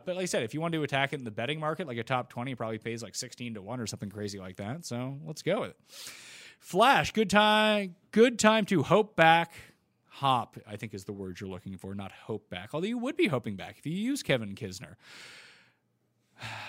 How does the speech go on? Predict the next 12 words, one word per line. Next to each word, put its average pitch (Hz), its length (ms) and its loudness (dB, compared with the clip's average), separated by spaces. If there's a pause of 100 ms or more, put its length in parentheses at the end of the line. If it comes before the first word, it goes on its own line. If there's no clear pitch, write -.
(180)
Uh, 131 200 -6 (240)
uh, 143 500 -2
Putz - 340 2
well 185 160 4
on 165 240 0
poa? 240 540 0
Does 262 340 4
he 440 140 0
putt 403 260 2
well 359 180 4
on 359 200 4
poa? 359 420 4